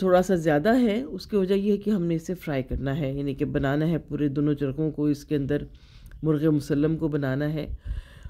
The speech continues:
तो अब ये हल्का सा फ्राई करने के बाद जब ये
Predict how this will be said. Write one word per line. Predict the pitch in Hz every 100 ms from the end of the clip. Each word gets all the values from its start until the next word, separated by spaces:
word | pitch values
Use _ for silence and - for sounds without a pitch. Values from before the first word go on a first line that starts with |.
| - - -
तो | 175 180 185 202 - -
अब | 185 185
ये | 247
हल्का | 262 220 202 269
सा | 294
फ्राई | 269 - 175
करने | 175 165 156
के | 151
बाद | 156 165 165
जब | 165
ये | 175